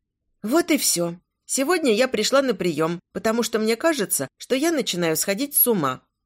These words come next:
закончила я. «И ещё не факт, что ты сейчас мне не привиделся». «Не привиделся», отозвался мужчина с быстротой, вскинув руку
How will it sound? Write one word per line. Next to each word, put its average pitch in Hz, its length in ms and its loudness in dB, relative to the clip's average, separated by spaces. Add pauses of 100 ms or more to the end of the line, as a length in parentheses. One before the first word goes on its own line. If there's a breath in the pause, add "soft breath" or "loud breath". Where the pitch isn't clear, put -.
(120)
закончила 180 680 0
я. 131 400 -4 (380)
«И 269 80 -2
ещё 277 240 2
не 277 140 2
факт, 190 420 -2 (100)
что - 240 0
ты 339 200 0
сейчас 180 420 0
мне 233 220 0
не 226 120 2
привиделся». 139 800 -2 (560)
«Не 165 200 2
привиделся», 139 880 2 (360)
отозвался 247 560 0
мужчина 233 480 0
с 185 80 -2
быстротой, 196 540 -2
вскинув 226 480 -2
руку 120 400 -4